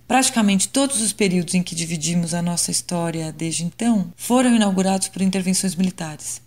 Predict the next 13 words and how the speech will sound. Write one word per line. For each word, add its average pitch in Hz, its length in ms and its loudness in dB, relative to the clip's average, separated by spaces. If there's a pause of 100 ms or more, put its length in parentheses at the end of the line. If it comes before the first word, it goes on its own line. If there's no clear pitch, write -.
(220)
A 147 60 -14
República 165 380 -6
Velha, 202 520 0 (420)
o - 40 -12
Estado 165 280 -2
Novo 190 560 2 (480)
e 202 60 -4
o 190 60 0
golpe 190 260 2
de 180 80 -2
sessenta 190 320 0
e 208 40 -2
quatro. 160 460 -10